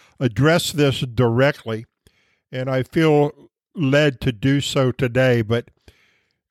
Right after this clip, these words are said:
if you look out your, out your door, look out the window, and take a look at our society today, it's, it's gotta be heartbreaking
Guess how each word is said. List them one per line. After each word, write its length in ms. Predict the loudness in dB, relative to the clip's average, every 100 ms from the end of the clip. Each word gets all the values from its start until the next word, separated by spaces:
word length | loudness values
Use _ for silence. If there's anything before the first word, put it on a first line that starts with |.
| _ -6
if 240 | -4 -4
you 140 | -4 -4
look 380 | 0 -2 0
out 280 | 0 0 0
your, 380 | 0 2 0 -4 _ _ _ _ _ _ _ -4
out 260 | 0 0 0
your 120 | -2
door, 540 | 2 2 2 -2 -6 _ _ _ _ _ _ _
look 200 | -10 -2
out 180 | 0 2
the 100 | 0
window, 600 | 0 -2 0 -2 -2 -6 _ _ _ _ _ _ -2
and 380 | 2 2 0 -8 _ -14
take 280 | -2 0 2
a 60 | 2
look 300 | 2 2 2
at 220 | -2 -2
our 200 | 0 2
society 840 | 2 0 -2 -2 2 2 4 2 -2
today, 540 | -4 -2 0 -2 -6 _ _ _ _ _ _ _ _ _ -2
it's, 320 | -2 0 -6 -2
it's 220 | -2 -2
gotta 280 | -2 0 0
be 200 | 0 0
heartbreaking 840 | 2 0 0 -2 -2 -2 -10 -16